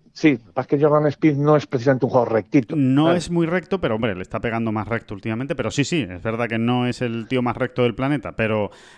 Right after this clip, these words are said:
Speaker 2: pero sí es cierto que, por ejemplo, es un jugador al que le suele rodar bastante la bola en calle y
Speaker 1: Sí, pero Jordan Spieth entraba en la ecuación porque es un, eh, un crack
Speaker 2: Sí,
Speaker 1: del golf, ¿no?
Speaker 2: sí, sí,
Speaker 1: Entonces,
Speaker 2: sí.
Speaker 1: al final
Speaker 2: Sí, estás
Speaker 1: encuentra
Speaker 2: hablando
Speaker 1: las
Speaker 2: de otro
Speaker 1: maneras.
Speaker 2: escalón, sí,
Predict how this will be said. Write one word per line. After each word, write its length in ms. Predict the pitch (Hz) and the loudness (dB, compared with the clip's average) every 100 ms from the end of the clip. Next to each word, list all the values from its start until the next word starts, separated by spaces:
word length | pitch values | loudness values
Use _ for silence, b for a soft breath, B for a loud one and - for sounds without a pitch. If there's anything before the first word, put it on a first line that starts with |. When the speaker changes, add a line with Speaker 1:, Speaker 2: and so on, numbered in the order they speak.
| - | -4
Speaker 2:
pero 220 | 117 107 | 0 0
sí 200 | - 131 | 2 2
es 100 | 127 | 4
cierto 320 | 135 131 156 | 0 0 -4
que, 140 | 143 120 | -4 -4
por 160 | 113 | -4
ejemplo, 340 | 107 113 139 - | -4 -4 -2 -2
es 120 | 120 | -2
un 180 | 127 117 | -2 -2
jugador 320 | 127 117 113 | 0 2 0
al 120 | 101 | -2
que 200 | 113 110 - | -6 -8 -10
le 280 | 123 117 107 | -6 -4 -2
suele 260 | 135 123 | 0 0
rodar 260 | 110 113 110 | 0 -4 -4
bastante 400 | 101 - 120 107 | -6 -6 -6 -4
la 100 | 107 | -2
bola 160 | 104 98 | -2 -4
en 80 | |
calle 500 | - 160 151 160 156 | -2 -2 0 -2 -2
y 360 | 123 113 107 - | -4 -4 -4 0
Speaker 1:
Sí, 140 | 202 | 2
pero 140 | 175 160 | 6 6
Jordan 300 | 185 202 214 | 6 6 4
Spieth 260 | - 208 151 | 4 4 4
entraba 360 | 147 175 165 | 2 4 4
en 60 | 151 | 2
la 80 | 139 | 0
ecuación 680 | 123 - 151 151 143 135 113 | 0 4 4 4 2 0 0
porque 220 | 117 156 | 2 2
es 120 | - | 4
un, 280 | 170 151 - | 6 6 4
eh, 220 | 131 110 - | 0 0 0
un 160 | 156 139 | -2 0
crack 420 | 107 110 - - - | 0 0 -4 -16 0
Speaker 2:
Sí, 220 | 135 117 | 2 2
Speaker 1:
del 100 | 98 | 2
golf, 280 | 92 95 78 | 2 0 0
¿no? 40 | 92 | 0
Speaker 2:
sí, 120 | 143 | 2
sí, 60 | 123 | 2
Speaker 1:
Entonces, 220 | 120 117 | 2 2
Speaker 2:
sí. 40 | 113 | 0
Speaker 1:
al 80 | |
final 220 | - 117 131 | -2 0 2
Speaker 2:
Sí, 40 | |
estás 240 | 131 143 135 | 4 4 4
Speaker 1:
encuentra 40 | |
Speaker 2:
hablando 200 | 156 160 | 4 4
Speaker 1:
las 80 | 151 | 4
Speaker 2:
de 40 | 143 | 4
otro 100 | 110 | 2
Speaker 1:
maneras. 140 | 127 | 0
Speaker 2:
escalón, 360 | - 107 98 - | 0 -2 -2 -4
sí, 220 | 123 | -4